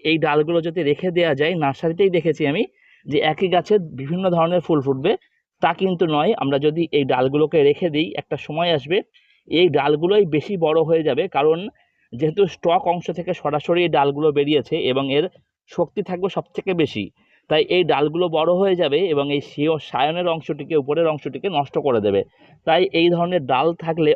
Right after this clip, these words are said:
অবশ্যই সেই ডালগুলোকে কেটে এইভাবে গ্রাফটিং অংশের নিচের অংশটা সম্পূর্ণরূপে পরিষ্কার রাখতে হবে। তো বন্ধুরা, এই হচ্ছে অ্যাডেনিয়াম গাছগুলোর অবস্থা।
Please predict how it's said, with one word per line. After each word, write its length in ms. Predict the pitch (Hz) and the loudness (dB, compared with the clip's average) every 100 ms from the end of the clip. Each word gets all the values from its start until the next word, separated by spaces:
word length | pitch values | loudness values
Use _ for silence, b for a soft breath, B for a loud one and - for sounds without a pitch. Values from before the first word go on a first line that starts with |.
| - | -2
অবশ্যই 540 | 143 165 - - 156 - _ _ _ _ _ _ _ _ | 0 -2 -2 -2 -2 -4 _ _ _ _ _ _ _ _
সেই 160 | - 160 | -4 -2
ডালগুলোকে 560 | 123 120 135 147 165 | 0 0 2 2 0
কেটে 420 | 151 170 165 160 185 b b b b | -2 -2 0 0 -2 b b b b
এইভাবে 540 | - 185 202 185 139 170 - _ _ _ _ _ | 0 2 2 2 2 0 -2 _ _ _ _ _
গ্রাফটিং 540 | 127 107 131 - 196 196 | -6 -4 -4 -2 -2 -2
অংশের 340 | 175 160 147 | -4 -2 0
নিচের 320 | 151 143 185 | 0 2 0
অংশটা 400 | - 156 165 156 | 0 -2 -2 -2
সম্পূর্ণরূপে 760 | 143 147 139 160 160 147 214 403 b b _ | -2 -2 0 0 2 2 2 -2 b b _
পরিষ্কার 460 | 156 156 - - 247 175 - | 0 0 0 0 0 -2 -2
রাখতে 360 | 131 120 - | -2 -4 -6
হবে। 280 | 131 104 98 - _ _ _ _ | -8 -8 -12 -16 _ _ _ _
তো 80 | 147 | -4
বন্ধুরা, 480 | 156 170 170 190 196 - | -2 -2 0 0 0 -2
এই 180 | 170 208 | 0 2
হচ্ছে 320 | 185 180 - - _ _ | 0 -4 -12 -20 _ _
অ্যাডেনিয়াম 580 | 139 147 185 185 175 165 | -4 -2 -2 -2 -2 0
গাছগুলোর 560 | 156 131 160 160 160 156 _ _ _ _ _ | 0 0 -4 0 0 -2 _ _ _ _ _
অবস্থা। 520 | 131 160 160 - 196 | -2 -2 -4 -4 -4